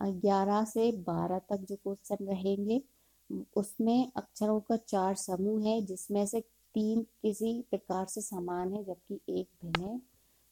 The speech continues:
तो अपन को भिन्न को चुनना होगा। तो ग्यारह है जिसका answer है सी, ये भिन्न है और सबसे, ठीक है। अब ये बारहवाँ है, बारहवाँ में से भिन्न है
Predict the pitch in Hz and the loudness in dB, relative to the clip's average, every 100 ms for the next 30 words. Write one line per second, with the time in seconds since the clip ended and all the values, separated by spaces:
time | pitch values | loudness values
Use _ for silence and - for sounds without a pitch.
0 | - 226 220 196 196 226 202 175 180 175 | -4 -2 0 -2 0 -4 -4 -6 -6 -4
1 | 214 214 - 165 165 165 160 160 160 160 | -6 -6 -10 -8 -8 -6 -6 -6 -6 -8
2 | - _ _ _ _ - 196 190 180 185 | -12 _ _ _ _ -2 0 0 0 2
3 | 202 208 208 208 233 - - 185 202 - | 2 2 2 2 0 -8 -14 -8 -6 -4
4 | 208 190 185 180 - 190 196 226 - - | -2 -2 -2 -4 -2 0 0 -4 -8 -12
5 | - - 185 170 - _ _ _ _ _ | -6 0 0 0 -6 _ _ _ _ _
6 | _ _ _ _ _ _ _ _ 214 208 | _ _ _ _ _ _ _ _ 2 4
7 | 196 185 185 185 180 190 208 - 190 185 | 4 2 0 -2 -2 -2 -4 -6 -6 -6
8 | 185 - 180 - - 185 - 240 262 - | -6 -8 -10 -10 -10 -8 -4 2 2 0
9 | _ _ _ _ - 196 220 208 190 185 | _ _ _ _ -2 0 0 0 0 2
10 | 185 190 220 220 220 214 196 180 185 196 | 2 2 2 4 2 2 0 0 0 -2
11 | 202 208 202 - 196 185 196 190 185 220 | -2 -2 -2 -6 -10 -8 -8 -8 -12 -14